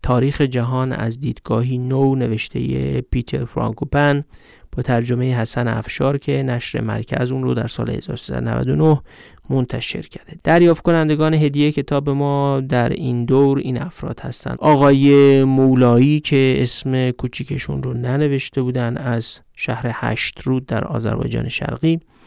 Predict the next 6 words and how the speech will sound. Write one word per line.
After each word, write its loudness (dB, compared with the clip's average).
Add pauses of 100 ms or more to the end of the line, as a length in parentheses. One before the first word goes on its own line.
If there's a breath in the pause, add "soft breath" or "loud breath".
(380 loud breath)
آقای 6
فریدون 2
باختر 0
از -4
رامشیر -2
خوزستان، -4